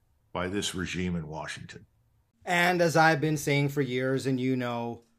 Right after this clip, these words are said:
Speaker 2: my little catchphrase, all by design, folks, all by design. Well, obviously, I didn't create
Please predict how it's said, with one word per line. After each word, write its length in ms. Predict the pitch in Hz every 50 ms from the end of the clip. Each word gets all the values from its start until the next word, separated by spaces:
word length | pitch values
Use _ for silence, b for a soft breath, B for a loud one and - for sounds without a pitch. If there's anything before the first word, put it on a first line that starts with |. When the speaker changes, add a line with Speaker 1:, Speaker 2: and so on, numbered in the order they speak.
| _ _ _ _ _ _ _ _
Speaker 2:
my 140 | - 117 127
little 220 | 127 131 135 131
catchphrase, 880 | 135 - 131 120 117 - - - 127 123 117 117 117 117 113 - - - - - - - _ _ _ _ _ _
all 300 | 151 160 165 165 165 156
by 280 | - 147 143 139 139 139
design, 460 | 135 139 - 131 120 120 120 120 113
folks, 400 | - - 123 123 123 117 - - -
all 360 | - 123 127 127 127 131 123 107
by 280 | 117 110 110 110 107
design. 380 | 104 110 104 104 104 92 90 98
Well, 100 | 101 101
obviously, 400 | 107 110 110 - - 104 98 98
I 60 | 101
didn't 220 | 98 104 101 -
create 360 | - - 120 113 107 101 -